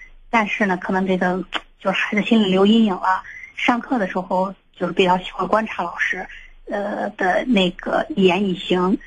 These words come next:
呃，看着人在那儿坐着听，但是效果不明-，不明显。所以我想请教一下您，就是他这个马上上一年级了，我该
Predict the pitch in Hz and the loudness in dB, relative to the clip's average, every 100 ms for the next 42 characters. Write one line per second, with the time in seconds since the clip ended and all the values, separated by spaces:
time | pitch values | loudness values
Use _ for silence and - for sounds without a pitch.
0 | - - - 294 - - 294 196 190 269 | -18 -20 -8 -6 -2 0 0 0 -2 0
1 | 277 214 - 269 208 180 - 269 269 233 | 2 0 -4 -2 -2 -2 2 4 4 2
2 | 220 190 196 190 170 202 214 220 - 269 | 0 -2 -2 0 -4 -6 -4 -4 -2 2
3 | 220 277 285 190 - _ - - - _ | 6 4 4 -8 -16 _ -20 -20 -20 _
4 | _ 277 277 254 254 254 254 202 220 294 | _ -2 2 2 4 2 2 2 2 2
5 | 226 190 180 196 220 214 - - 277 240 | 0 -4 -2 0 0 0 -2 -4 -2 -4
6 | 214 - 208 233 269 294 254 285 285 247 | -6 -6 -4 -2 -2 -2 -4 0 0 0
7 | 202 208 208 185 262 | -2 -8 -8 -10 -10